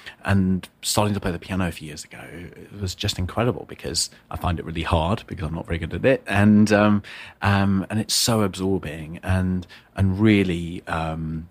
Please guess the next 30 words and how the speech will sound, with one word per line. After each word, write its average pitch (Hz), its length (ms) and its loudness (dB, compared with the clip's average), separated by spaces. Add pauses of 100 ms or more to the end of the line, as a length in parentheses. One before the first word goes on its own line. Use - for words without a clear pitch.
you 87 100 -8
know, 80 280 -10
there's 95 140 0
nothing 101 420 4
else, - 480 -6 (200)
um, 82 480 -6 (160)
apart - 240 -12
from 82 280 -4
my 87 140 2
baby 87 400 4
that, 85 220 -2 (340)
you 87 80 2
know, 80 140 4
I 78 60 -2
find 82 500 0 (320)
just - 340 -6
completely 80 920 0 (140)
relaxing. 80 680 -6
And, 85 260 -4
and 87 280 -6 (400)
so - 140 -10
as, - 320 0
as 95 140 4
on 87 100 2
all 90 140 4
things, 85 340 -8
I - 60 -12
think 85 160 -6
Oliver 80 300 -4
was, - 360 -12